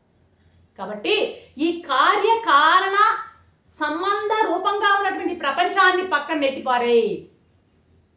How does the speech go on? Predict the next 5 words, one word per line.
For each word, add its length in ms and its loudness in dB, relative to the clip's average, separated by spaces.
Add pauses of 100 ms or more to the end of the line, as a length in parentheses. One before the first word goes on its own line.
(2500)
అంటే 380 0
మళ్ళీ 300 -2
నువ్వేమనుకుంటావో, 1040 0 (440)
ఈ 180 -2
దృశ్యాన్ని 960 0